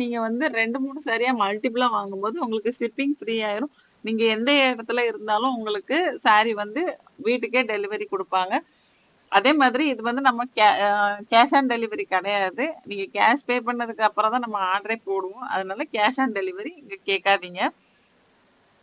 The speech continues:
நீங்க ஆர்டர் போட்டு, அ, ரெண்டுல இருந்து மூணு நாளைக்குள்ள சாரி உங்க கைக்கு வந்துரும். சாரி உங்க கைக்கு வந்ததும் ஓப்பன் வீடியோ எடுங்க. அது எதுக்காக அப்படின்னா ஏதாச்சும் மேனுஃபேக்சர் டிஃபெக்ட் இருந்துச்சுன்னா கண்டிப்பா நம்ம ரீப்ளேஸ் பண்ணி கொடுத்துருவோம். அதுக்காக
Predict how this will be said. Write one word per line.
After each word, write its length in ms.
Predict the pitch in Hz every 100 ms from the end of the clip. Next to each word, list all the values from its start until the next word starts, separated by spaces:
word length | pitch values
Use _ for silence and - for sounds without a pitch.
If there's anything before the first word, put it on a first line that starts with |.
| _ -
நீங்க 180 | 226 220
ஆர்டர் 360 | 220 254 277 247
போட்டு, 300 | 247 240 320 370 -
அ, 80 | 220 220 220 214 - 220
ரெண்டுல 400 | 240 254 294 254
இருந்து 200 | 233 302
மூணு 240 | 277 254 262
நாளைக்குள்ள 460 | 240 233 - 247 330
சாரி 320 | 294 214 247
உங்க 220 | 226 220 220
கைக்கு 320 | 202 214 240
வந்துரும். 360 | 208 196 240 254
சாரி 220 | 214 254
உங்க 180 | 254 240 240
கைக்கு 280 | 220 220 226
வந்ததும் 360 | 208 247 285
ஓப்பன் 320 | 226 240 269 247
வீடியோ 280 | 233 226 208
எடுங்க. 280 | 190 202 277 233
அது 180 | 202 214
எதுக்காக 400 | 214 254 262 269
அப்படின்னா 320 | 220 196 240 262
ஏதாச்சும் 400 | 208 247 277 233
மேனுஃபேக்சர் 540 | 208 254 262 240 233 202
டிஃபெக்ட் 340 | 220 214 226
இருந்துச்சுன்னா 500 | 208 208 214 - 240
கண்டிப்பா 380 | 226 202 240 285
நம்ம 260 | 269 220 202
ரீப்ளேஸ் 440 | 202 - 226 262
பண்ணி 180 | 202 202
கொடுத்துருவோம். 600 | 190 190 - 190 233 220
அதுக்காக 480 | 180 - 196 185 226